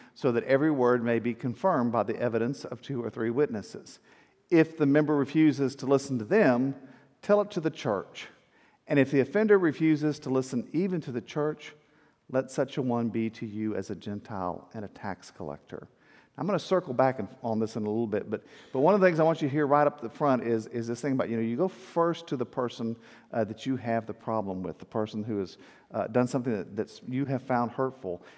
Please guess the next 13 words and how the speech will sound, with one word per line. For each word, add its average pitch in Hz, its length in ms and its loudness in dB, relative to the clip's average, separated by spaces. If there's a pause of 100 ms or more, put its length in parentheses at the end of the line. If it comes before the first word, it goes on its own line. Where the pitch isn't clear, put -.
(120)
and 110 160 -4
you 117 100 -2
go 127 220 0
directly 123 500 -2
to 104 120 -16
them. 101 220 -4
We 120 120 -2
call 131 180 0
this 110 200 -2
the 107 60 -6
Matthew 107 400 -4
eighteen 113 460 -4
principle, 104 640 -6